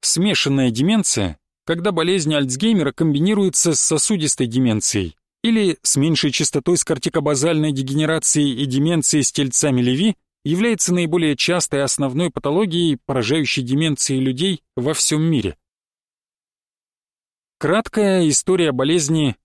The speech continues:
Альцгеймера. За последние шестьдесят лет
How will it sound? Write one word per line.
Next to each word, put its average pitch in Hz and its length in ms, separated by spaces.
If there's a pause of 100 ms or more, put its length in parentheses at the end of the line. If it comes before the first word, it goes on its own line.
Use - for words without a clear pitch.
(100)
Альцгеймера. 139 800 (1080)
За 110 140
последние 185 480
шестьдесят 165 580
лет - 400